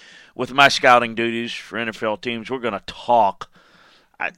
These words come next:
you know, I'd say ninety-nine percent is gonna be about how players in the conference did at the Combine, and, um, there's some other news that we're gonna get to as well, but, uh, get ready for that this week. And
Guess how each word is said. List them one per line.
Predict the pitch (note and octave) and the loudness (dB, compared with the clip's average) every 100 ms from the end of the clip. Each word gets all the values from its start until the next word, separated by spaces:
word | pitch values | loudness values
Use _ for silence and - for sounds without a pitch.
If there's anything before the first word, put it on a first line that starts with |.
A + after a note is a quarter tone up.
| - | -6
you | C3+ | -2
know, | G#2 | 2
I'd | A2 A#2 | 4 2
say | - B2+ A2 | 0 -2 -2
ninety-nine | G2+ A2 G#2+ G2+ G#2+ G#2+ | -4 -4 -4 -4 -6 -6
percent | F2+ F2+ - - G2+ - | -10 -12 -8 -6 -6 -6
is | - | -10
gonna | - G#2 | -10 -10
be | F#2+ A#2+ | -6 -4
about | B2+ A2 A2+ - | 0 2 0 -2
how | - A#2+ C3+ D3+ _ | -4 0 0 -2 _
players | C3 C#3 F3 E3 D#3+ - - - - | -4 -4 -4 -8 -8 -8 -8 -12 -10
in | C3 C3+ C#3 C3 - _ | -6 -6 -8 -14 -20 _
the | B2+ | -10
conference | - B2+ C3 - B2 A2+ - | -4 -2 -2 -4 -10 -8 -8
did | A2+ A#2+ G#2 G2 - _ _ _ _ _ _ _ - - _ _ _ | -4 -2 0 -2 -6 _ _ _ _ _ _ _ -18 -18 _ _ _
at | A#2+ B2 | 0 0
the | A#2 | -4
Combine, | - G#2+ G2+ F#2 F2+ G2 | -6 -4 -2 -4 -4 -6
and, | G2 G2 F2 | -8 -12 -16
um, | D#2+ G2 F#2+ F#2+ F#2 _ _ _ _ _ _ _ | -10 -6 -6 -8 -14 _ _ _ _ _ _ _
there's | G#2+ G#2+ C3 A#2 | -14 -4 -2 0
some | C3+ A#2+ | 0 2
other | A#2 A2+ | 2 2
news | G#2+ G#2+ G2+ | -2 -6 -6
that | G#2+ | -8
we're | F#2+ G2+ | -10 -12
gonna | G2 F#2+ | -12 -10
get | F#2+ F2+ | -10 -10
to | - F#2 | -10 -10
as | F2 E2+ | -10 -10
well, | F#2 F2+ F2 | -6 -4 -4
but, | F2+ F2+ _ | -6 -8 _
uh, | F#2 F2+ F2 | -8 -8 -8
get | D#3 - | -10 -4
ready | G3+ E3+ | -4 -4
for | A2+ G#2+ | -6 -2
that | G#2+ A2+ | -2 -2
this | G2 F2 | -6 -10
week. | G2 G2+ F2 - | -8 -8 -8 -12
And | E2+ | -16